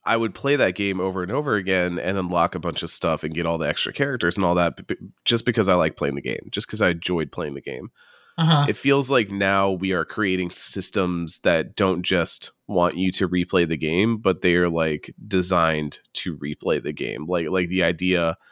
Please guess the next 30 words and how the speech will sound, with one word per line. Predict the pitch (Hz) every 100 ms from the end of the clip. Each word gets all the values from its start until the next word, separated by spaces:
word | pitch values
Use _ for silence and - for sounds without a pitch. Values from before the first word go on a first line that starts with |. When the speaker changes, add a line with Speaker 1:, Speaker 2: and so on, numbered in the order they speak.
| - _ _ _
Speaker 1:
it's | 113 110
assumed | 101 - - 120 107 95
that | 85 82 76
you | 90
are | 82
going | 78 80 82
to | - 92
roll | 87 85 80
new | 82 78
characters, | - 76 71 80 78
that | 85 73
you | 85
are |
going | 82 82 82
to | 90
do | 85 82
these | 80 -
things, | 85 78
you're | 85
going | 87
to | 82
participate | - 90 95 - - 95 85 -
in, | 80 78
in | 85 82 71 _
competitive | - 110 - 82 80 78
seasons | - - 87 80 82 82 87
and |
all | 82 80
that. | 85 80 - _ - - - _ _ -
And | 95 87 85 82